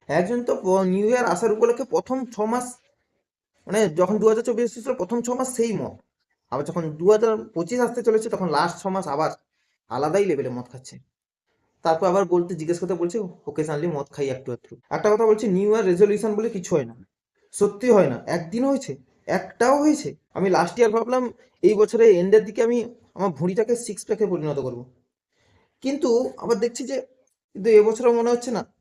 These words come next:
এই বছরের এন্ডের দিকেও ভুঁড়িটা থাকলে চলবে, অসুবিধা না। যেভাবে আমার ভুঁড়িটা দিন দিন বেড়ে যাচ্ছে, মনে হচ্ছে পাঁচ বছর পর বোম ফাটার আগে আমার ভুঁড়িটাই না ফেটে যায়। কিছু কিছু স্টুডেন্ট আছে যারা আলাদা লেভেলেই বিশ্বাস,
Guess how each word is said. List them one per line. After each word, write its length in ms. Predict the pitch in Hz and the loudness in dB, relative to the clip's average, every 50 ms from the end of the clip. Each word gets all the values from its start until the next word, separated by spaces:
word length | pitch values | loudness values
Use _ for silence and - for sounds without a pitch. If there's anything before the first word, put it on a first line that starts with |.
| _ _ _ | _ _ _
এই 160 | 175 180 214 | 4 4 6
বছরের 380 | 202 226 226 - 262 262 254 240 | 6 4 2 2 0 0 2 2
এন্ডের 220 | 220 220 220 214 | 4 4 4 4
দিকেও 240 | 214 208 240 240 226 | 2 2 0 2 2
ভুঁড়িটা 320 | 185 180 185 175 175 185 | 2 2 2 2 2 2
থাকলে 280 | 180 180 180 170 170 185 | 0 -2 -4 -6 -6 -6
চলবে, 400 | 185 - 127 117 107 110 117 120 - _ - | -6 -6 -10 -10 -10 -12 -16 -18 -20 _ -16
অসুবিধা 380 | 135 127 - 135 123 117 120 | -16 -14 -12 -12 -10 -10 -12
না। 220 | 117 117 - - _ _ | -14 -14 -18 -20 _ _
যেভাবে 400 | - - 170 196 214 240 233 269 | -6 0 2 4 4 4 2 0
আমার 180 | 269 269 277 240 | -2 -4 -4 -4
ভুঁড়িটা 320 | 160 156 196 214 202 240 | -4 -2 -4 -2 -2 -4
দিন 200 | 190 202 214 214 | -4 -2 -4 -4
দিন 160 | 208 233 226 208 | -2 -2 0 2
বেড়ে 220 | 220 220 233 226 | 2 4 4 2
যাচ্ছে, 280 | 220 - - 214 220 226 | 2 0 0 0 0 0
মনে 180 | 214 214 226 | -2 -4 -4
হচ্ছে 140 | 233 233 262 | -4 -6 -6
পাঁচ 300 | - - 160 180 185 208 | -6 -4 -2 -2 -2 -4
বছর 200 | 233 233 262 254 | -6 -6 -6 -8
পর 280 | - 254 240 233 233 - - - _ _ _ _ _ _ _ _ _ 123 | -4 -2 -2 -2 -4 -8 -14 -18 _ _ _ _ _ _ _ _ _ -6
বোম 240 | 127 147 175 202 | -4 -2 -2 -2
ফাটার 260 | 190 214 226 233 240 240 | -2 0 0 2 2 2
আগে 160 | 226 247 220 | 0 0 -2
আমার 420 | 151 135 135 156 175 208 226 226 | -4 -6 -6 -4 -2 -2 -2 -2
ভুঁড়িটাই 520 | 185 - - 147 147 165 190 190 254 262 262 | -4 -8 -10 -10 -8 -8 -6 -4 -4 -4 -4
না 140 | 262 254 | -4 -6
ফেটে 220 | 254 - 165 135 127 | -6 -6 -6 -6 -8
যায়। 160 | - - - _ _ | -8 -12 -16 _ _
কিছু 160 | 156 156 202 | -8 -6 -6
কিছু 180 | 226 214 233 240 | -6 -6 -8 -10
স্টুডেন্ট 340 | - - 208 185 202 220 233 | -10 -8 -2 0 0 0 0
আছে 120 | 226 254 | -2 -4
যারা 180 | 226 262 262 254 | -6 -6 -6 -4
আলাদা 340 | - 196 156 165 185 208 208 | -4 -2 0 0 0 0 -2
লেভেলেই 340 | 202 185 190 208 233 214 170 | -2 -2 0 0 0 -2 -4
বিশ্বাস, 320 | 131 - - 139 - | -6 -12 -14 -14 -16